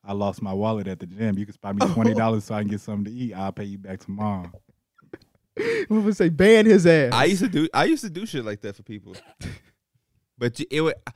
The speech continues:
Speaker 3: it would just have to be like a feel. I've
Speaker 2: Yeah.
Speaker 3: done that before though. There's been plenty of fans like, "Man, I'm just fucked up right now. I ain't gonna lie to you." And I'm like,
Speaker 2: Definitely.
Speaker 3: "Here, here go, here go fifteen dollars."
Speaker 2: Yeah.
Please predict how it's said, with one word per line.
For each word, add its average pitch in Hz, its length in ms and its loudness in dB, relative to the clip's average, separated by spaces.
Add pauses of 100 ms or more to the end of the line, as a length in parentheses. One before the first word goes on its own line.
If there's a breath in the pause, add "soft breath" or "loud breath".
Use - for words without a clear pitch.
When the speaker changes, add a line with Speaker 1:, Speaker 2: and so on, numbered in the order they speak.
(280 soft breath)
Speaker 3:
it 143 80 0
would 175 160 0
just 156 140 -6
have 151 180 -4
to 139 60 -6
be 127 160 -8
like 107 180 -6
a 95 60 -8
feel. 90 420 -10 (560)
I've 135 140 -10
Speaker 2:
Yeah. 139 60 -12
Speaker 3:
done 120 160 -2
that 101 120 -8
before 92 240 -10
though. 87 140 -8
There's 120 240 -2
been 120 140 -8
plenty 110 260 -8
of 98 80 -10
fans 95 240 -8
like, 87 100 -10
"Man, 92 140 -10
I'm 104 80 -10
just 87 120 -16
fucked 85 260 -12
up 80 120 -8
right 71 140 -12
now. 71 100 -16
I 85 120 -14
ain't 85 120 -14
gonna 82 140 -14
lie 65 160 -16
to - 120 -20
you." - 120 -20
And 87 100 -18
I'm 92 100 -12
like, 117 200 -4
Speaker 2:
Definitely. 110 220 -14
Speaker 3:
"Here, 69 140 -20 (220)
here 95 140 -12
go, 87 140 -12
here 98 120 -10
go 95 100 -10
fifteen - 360 -16
dollars." - 280 -20 (160)
Speaker 2:
Yeah. 117 100 -20